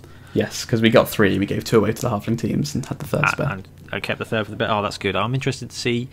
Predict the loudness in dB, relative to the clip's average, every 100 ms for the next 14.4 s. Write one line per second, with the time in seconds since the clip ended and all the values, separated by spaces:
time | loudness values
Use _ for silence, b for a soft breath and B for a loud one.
0 | b b b 0 2 2 0 -2 0 -2
1 | 0 -4 -4 -6 -8 -6 -10 -8 -8 -6
2 | -8 -6 2 4 4 2 -2 -4 -2 -2
3 | -2 -4 -10 -16 -20 B B B B -2
4 | 2 2 0 -8 4 6 8 8 6 6
5 | 4 4 0 2 4 4 4 4 4 6
6 | 4 2 4 6 8 6 0 -4 -4 -4
7 | -4 -2 2 2 2 0 2 2 2 2
8 | 2 2 0 0 0 2 2 0 -18 b
9 | b b b b -6 2 2 2 2 4
10 | 4 2 -4 -2 2 6 8 8 4 0
11 | -6 -4 -2 0 2 4 4 4 2 2
12 | 4 4 4 0 -2 -4 -2 -2 -4 -6
13 | -4 -6 -4 0 0 2 0 0 -4 -4
14 | -4 -2 -4 -4